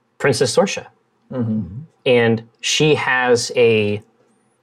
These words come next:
Speaker 1: this is something that you do know about. This is not an ascetic's robe,
Speaker 2: Okay.
Speaker 1: but the,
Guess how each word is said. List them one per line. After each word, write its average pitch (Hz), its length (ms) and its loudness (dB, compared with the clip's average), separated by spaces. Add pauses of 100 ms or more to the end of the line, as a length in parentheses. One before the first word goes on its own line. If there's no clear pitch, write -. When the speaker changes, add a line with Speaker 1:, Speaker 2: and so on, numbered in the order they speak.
(160)
Speaker 1:
this 190 220 2
is 151 120 2
something 123 300 2
that 117 100 2
you 113 160 2
do 113 160 2
know 104 160 0
about. 95 320 -8 (200)
This 127 140 2
is 131 80 2
not 147 180 2
an 147 80 4
ascetic's - 720 -2
robe, 143 360 4 (380)
Speaker 2:
Okay. 120 260 -8 (200)
Speaker 1:
but 123 480 -2 (720)
the, 110 640 0